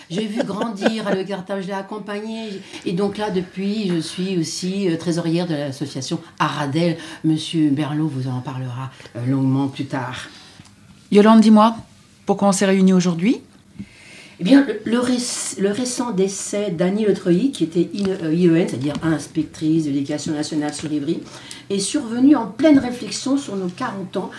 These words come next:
Speaker 1: à fêter bientôt en février deux mille vingt-quatre. Et c'est grâce à elle si Radio Cartable existe. Pour la retrouver de nouveau, on a remonté ces quarante ans jusqu'au premier pas de la radio, en se remémorant sa première décennie.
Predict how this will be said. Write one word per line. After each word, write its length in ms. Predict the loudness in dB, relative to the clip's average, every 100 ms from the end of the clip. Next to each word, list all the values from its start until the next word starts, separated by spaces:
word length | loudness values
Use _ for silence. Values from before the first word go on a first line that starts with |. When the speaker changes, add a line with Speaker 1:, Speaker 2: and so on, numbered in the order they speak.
| -10 -8
Speaker 1:
à 80 |
fêter 380 | -4 -2 -2 -2
bientôt 380 | 0 0 0 -2
en 60 | -2
février 460 | -2 -2 0 0
deux 120 | 0
mille 200 | 0 0
vingt-quatre. 460 | -2 -2 -2 -6 -10 -18 -20 -18 -16 -16 -14 -10
Et 60 |
c'est 140 | -4 -4
grâce 280 | -2 -2 2
à 80 | 2
elle 220 | 2 0
si 260 | -2 -2 -2
Radio 220 | -2 -4
Cartable 360 | -8 -6 -4
existe. 480 | -4 -4 -4 -6 -12 -20 -20 -20 -20 _ _ _
Pour 140 | -6 -4
la 80 | -2
retrouver 420 | -4 -4 -2 -2
de 140 | 0
nouveau, 560 | -2 -2 0 2 2 0 -10 -6
on 140 | -4
a 80 | -2
remonté 500 | -2 -2 -2 -4 -6
ces 160 | -4
quarante 440 | -6 -6 -8 -8 -6
ans 200 | -6 -8 -12 -8
jusqu'au 400 | -6 -6 -6 -6
premier 540 | -6 -6 -4 -2 -4
pas 560 | -6 -6 -6 -4 -6 -8 -14 -14
de 160 | -2 0
la 140 | 0
radio, 360 | -2 -4 -4 -6 -8 -20 -10
en 80 | -8
se 160 | -4 -4
remémorant 1040 | -2 -2 -2 -2 0 0 0 -2 -2 -4 -8 -10
sa 220 | -6 -6
première 380 | -2 -2 -2 -2
décennie. 540 | -2 -2 -4 -4